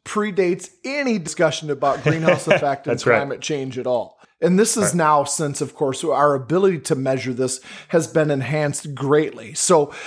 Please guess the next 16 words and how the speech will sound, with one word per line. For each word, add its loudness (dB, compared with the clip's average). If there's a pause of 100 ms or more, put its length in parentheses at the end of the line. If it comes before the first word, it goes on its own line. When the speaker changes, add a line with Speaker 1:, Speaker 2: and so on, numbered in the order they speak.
(140)
Speaker 1:
the 4
eighteen 2
sixties 0
is -8
where 0
it -8
started 2
and -8
they -8
measured 0
this, -12
but 0
now 2
we -2
know 4
exactly -2